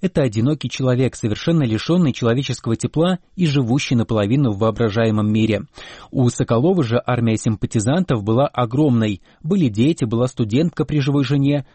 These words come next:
В сущности, у него было всё, в то время как Джокера под конец лишает даже социальной помощи. Не понимаю искренне, в чём они схожи. В том, что убийцы? Ну и да, пусть фонд «Кино Мединского» наконец спонсирует хоть что-то,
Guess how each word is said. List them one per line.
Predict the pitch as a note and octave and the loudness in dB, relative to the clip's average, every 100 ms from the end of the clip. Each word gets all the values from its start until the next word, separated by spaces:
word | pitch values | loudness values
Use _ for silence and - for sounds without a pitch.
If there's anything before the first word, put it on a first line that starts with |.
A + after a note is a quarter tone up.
| _ | _
В | |
сущности, | - G3 E3+ D3 - D#3+ - | -4 0 0 0 0 -2 0
у | B2 | 0
него | B2+ | 2
было | B2 A#2+ A2+ | 2 0 0
всё, | - F#3+ G3 - _ | 0 0 0 -4 _
в | |
то | - | -4
время | A2+ A2 G#2+ | 0 0 0
как | G#2 - _ A2+ | -4 -6 _ -6
Джокера | C3+ F3 - - | 0 0 0 -2
под | - - | -2 -2
конец | A2+ D#3 F3+ - - | 0 0 -2 -8 -4
лишает | C3+ F#3 F#3 | 0 2 2
даже | C3 C#3 D3 | 0 0 -2
социальной | D3 - B2 A#2 A#2 | -4 0 2 2 0
помощи. | - B2 A2 - A2+ G#2 _ - - - | 0 0 0 -2 -4 -6 _ -20 -20 -4
Не | C#3+ | -2
понимаю | C#3 F3 F3 D#3+ A#2 | 2 2 4 2 0
искренне, | - E3+ - B2+ A#2 | -4 -8 -4 -2 0
в | A2 | -2
чём | - E3+ C#3 | -2 0 2
они | B2+ | 0
схожи. | - E3+ C#3+ G#2+ G2+ - _ | -2 0 0 0 -4 -8 _
В | - | -6
том, | C#3+ C3+ | -2 -2
что | - A#2+ | 0 -2
убийцы? | A2+ G3 - A#2 C#3+ _ - - - - | 0 -2 -2 -4 -4 _ -20 -20 -20 -4
Ну | C3+ F3+ | -2 -2
и | - D3 | -2 -2
да, | C3+ A2 - | 0 0 0
пусть | D#3 E3+ - | -2 -4 -2
фонд | D3+ C#3+ | -2 -2
«Кино | - C#3 C#3 | 0 0 2
Мединского» | A#2+ C3+ F#3+ - A#2+ | 0 0 -2 -2 -2
наконец | A2 A#2 D3 D#3 | 0 0 0 -2
спонсирует | - A#2+ A2 F3+ E3 C#3 | -2 -2 0 0 0 0
хоть | - C#3 | -2 -4
что-то, | - - D3+ B2+ G#2 | -4 0 0 2 -2